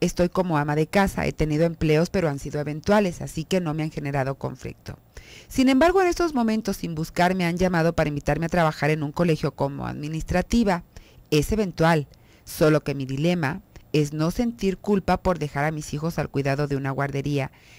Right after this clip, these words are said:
ya que por donde yo vivo no hay familiares, los que tengo viven hasta Guadalajara, y,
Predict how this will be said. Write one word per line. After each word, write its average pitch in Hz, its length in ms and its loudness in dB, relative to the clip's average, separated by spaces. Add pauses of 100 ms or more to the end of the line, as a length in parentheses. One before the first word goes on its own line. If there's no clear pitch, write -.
ya 160 180 2
que 175 140 -2
por 147 200 -4
donde 135 280 -6
yo 165 160 2
vivo 180 300 -2
no 135 260 -4
hay 123 120 -2
familiares, 196 720 2
los 156 220 -2
que - 100 -8
tengo 127 260 -4
viven 123 280 -2
hasta 135 180 -2
Guadalajara, 185 680 2 (760)
y, 214 440 4